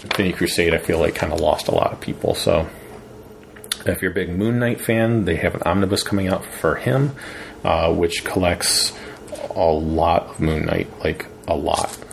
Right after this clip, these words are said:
Uh, so it, it's his first appearances and appearances in some other titles, and then his actual ongoing, which was about twenty issues in nineteen eighty. Um, I don't,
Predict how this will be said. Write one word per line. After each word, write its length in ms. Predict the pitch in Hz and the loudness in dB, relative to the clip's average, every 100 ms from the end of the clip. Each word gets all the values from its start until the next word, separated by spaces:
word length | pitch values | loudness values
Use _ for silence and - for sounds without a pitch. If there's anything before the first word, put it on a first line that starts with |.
| - - | -16 -8
Uh, 380 | 82 80 82 - - - - | -4 -2 -2 -4 -8 -16 -10
so 500 | - - 80 78 82 - | -4 2 4 4 2 2
it, 260 | - - - | 0 0 0
it's 220 | 87 - - | 0 2 0
his 140 | 78 | 2
first 240 | - - | 2 0
appearances 880 | - - 104 101 95 - 95 90 87 | 0 0 4 4 4 4 6 4 4
and 100 | 78 | 0
appearances 540 | 78 - 82 78 82 82 | 0 0 0 0 -4 -6
in 60 | |
some 160 | - 82 | -2 2
other 200 | 85 - | 2 0
titles, 600 | - 98 98 92 92 87 | 0 2 4 4 4 2
and 100 | 82 | 0
then 220 | 80 80 - 104 | 0 -2 -6 -6
his 260 | 117 - - - | -6 -6 -12 -6
actual 240 | 78 - - 92 | -4 -2 -2 0
ongoing, 640 | 95 95 92 90 90 87 - - - - | 2 4 2 2 2 0 -4 -10 -12 -4
which 200 | - - | -2 0
was 200 | 90 80 | -2 -2
about 220 | - 85 - | 2 2 2
twenty 360 | - 90 87 | 0 2 4
issues 500 | 85 - 90 87 - - | 4 4 2 0 -4 -4
in 120 | 92 | -2
nineteen 320 | 82 82 - - | 0 -2 -2 0
eighty. 420 | 98 95 95 92 - - - - - | 2 4 4 2 -4 -12 -12 -8 0
Um, 420 | 87 78 80 80 - - - - | 2 4 2 -2 -8 -20 -8 0
I 80 | |
don't, 160 | 87 | 0